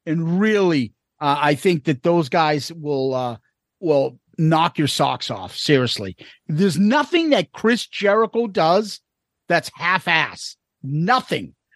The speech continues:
I've seen him in all different incarnations. I've seen him in the ring. I've seen him for Fozzy. I've seen him for Quarantine. He's just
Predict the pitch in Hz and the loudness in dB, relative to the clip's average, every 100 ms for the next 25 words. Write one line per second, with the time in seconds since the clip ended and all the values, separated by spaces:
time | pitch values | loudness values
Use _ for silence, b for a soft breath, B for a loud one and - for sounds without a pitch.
0 | b b 156 185 - 233 226 202 165 - | b b 0 0 2 2 4 2 0 -6
1 | - 214 240 254 196 233 226 202 165 - | -2 0 2 2 2 0 0 -2 -4 -8
2 | _ 185 185 - 196 185 185 175 117 90 | _ -4 -2 2 0 2 0 -2 -8 -10
3 | - _ _ _ - 147 202 202 185 165 | -16 _ _ _ -4 -2 0 0 2 2
4 | 156 233 285 254 - _ _ _ 180 175 | 2 2 2 0 -4 _ _ _ -4 0
5 | 202 185 - 156 226 254 262 277 269 - | 0 0 -2 -4 0 2 2 0 -2 -8
6 | _ - 160 180 165 143 127 214 247 254 | _ -6 -4 -4 -8 -12 -4 0 0 -2
7 | 208 254 240 - _ _ _ _ _ - | -4 -6 -6 -10 _ _ _ _ _ -4
8 | 208 196 - 247 214 - | -2 -2 0 2 2 0